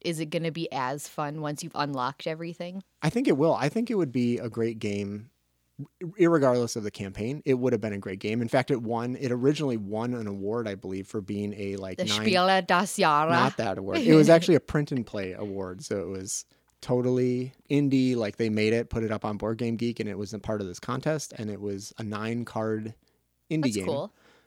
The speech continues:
Speaker 2: And it won, and then, um, and then a publisher was like, "Let's pick this up," and then they're like, "Since we're gonna produce it, let's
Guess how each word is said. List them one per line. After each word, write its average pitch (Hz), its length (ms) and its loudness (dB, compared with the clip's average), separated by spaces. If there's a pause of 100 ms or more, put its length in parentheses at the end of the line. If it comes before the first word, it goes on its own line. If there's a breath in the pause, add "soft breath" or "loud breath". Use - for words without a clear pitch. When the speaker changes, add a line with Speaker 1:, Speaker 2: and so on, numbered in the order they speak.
(140 soft breath)
Speaker 2:
And 113 120 -2
it 107 100 -4
won, 131 500 0
and 113 160 -4
then, 117 640 -4
um, 120 460 -8
and 113 120 -4
then 110 100 -4
a 107 100 -6
publisher 117 400 -4
was 110 160 -4
like, 104 140 -8
"Let's 117 160 -6
pick - 160 -10
this 120 180 -6
up," 175 160 -2
and 110 100 -2
then 110 120 -4
they're 104 140 -4
like, 98 220 -6 (380)
"Since - 280 -10
we're 110 60 -10
gonna 98 200 -10
produce 139 340 -6
it, 113 100 -6
let's 101 220 -10